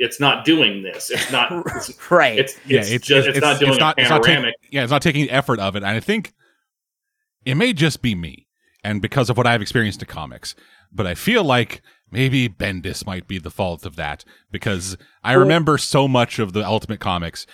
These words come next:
Speaker 3: just being,
Speaker 2: Hmm.
Speaker 3: "Hey, here's a vertical two-page spread of a person talking."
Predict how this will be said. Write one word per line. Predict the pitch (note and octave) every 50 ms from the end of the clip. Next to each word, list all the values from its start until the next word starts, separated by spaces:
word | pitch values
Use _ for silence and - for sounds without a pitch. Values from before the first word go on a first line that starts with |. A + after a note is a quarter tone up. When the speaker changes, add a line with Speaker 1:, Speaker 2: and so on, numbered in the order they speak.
| - - - _
Speaker 3:
just | A2+ A2 - -
being, | A#2+ A2+ A2 D#3 D3 C3+ B2+
Speaker 2:
Hmm. | A#2
Speaker 3:
"Hey, | B2 B2+
here's | - A#2 D#3 D3+ D#3+
a | D#3
vertical | A#2 G2+ - D3+ C#3+ C#3 C#3 B2+ - C#3 C3 A#2
two-page | - - B2+ A#2 - - A#2 G#2+ G2+
spread | - - - - A2+ G#2
of | G#2 F#2
a | G2
person | - - G#2 F#2 - G2 F2
talking." | - F#2+ E2+ D2+ - D2+ E2 E3 B2